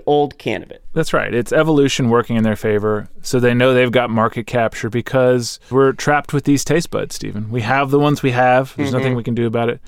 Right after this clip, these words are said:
Speaker 1: Nothing.
Speaker 2: Sugar plays a big part of the game.
Speaker 1: Yep.
Speaker 2: And so does the desire for deals.
Speaker 1: Deals. Everybody wants these doorbuster prices. So yeah, there's a lot of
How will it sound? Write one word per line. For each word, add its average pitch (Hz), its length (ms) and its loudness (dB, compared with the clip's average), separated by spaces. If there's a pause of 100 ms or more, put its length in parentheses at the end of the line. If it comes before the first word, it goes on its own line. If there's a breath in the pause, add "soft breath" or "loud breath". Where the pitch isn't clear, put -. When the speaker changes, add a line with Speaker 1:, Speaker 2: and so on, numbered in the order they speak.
Speaker 1:
Nothing. 123 160 -2
Speaker 2:
Sugar 123 480 2 (280)
plays 110 180 0
a - 20 -12
big 113 160 -2
part 120 220 2
of - 20 -2
the 110 60 -4
game. 113 460 -2
Speaker 1:
Yep. 120 220 -4 (260)
Speaker 2:
And 107 520 -4
so 123 160 0
does 113 220 -2
the 107 100 -4
desire 107 480 -4
for 110 600 -4 (180)
deals. 98 640 -8 (580)
Speaker 1:
Deals. 151 640 0
Everybody 170 400 0
wants 160 260 -2
these 147 240 -4
doorbuster 131 1200 -2
prices. 131 640 -4
So - 180 -2
yeah, 151 380 0
there's 214 180 0
a 254 60 2
lot 160 340 -2
of 135 300 -4